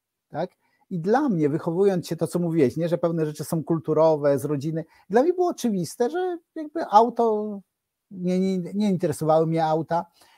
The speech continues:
i nie chciałem robić prawa jazdy, ale wszyscy znajomi robili, robili, no i w końcu ja poszedłem robić,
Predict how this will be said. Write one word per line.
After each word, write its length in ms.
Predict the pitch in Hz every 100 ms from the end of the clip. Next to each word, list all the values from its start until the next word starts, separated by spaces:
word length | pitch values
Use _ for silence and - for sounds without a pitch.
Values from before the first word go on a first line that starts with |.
| _ _ _ _ _ _
i 100 | 220
nie 120 | 226
chciałem 260 | - 202 156
robić 260 | 131 113
prawa 180 | - 123
jazdy, 180 | 127 143
ale 160 | 180 208
wszyscy 300 | - - 180
znajomi 280 | 165 160
robili, 440 | 151 139 156 147 143
robili, 440 | 131 127 185 196
no 100 | 170
i 60 | 160
w 80 | -
końcu 260 | 175 160
ja 120 | 156
poszedłem 460 | 151 - 143 135 135
robić, 400 | 123 98 _ -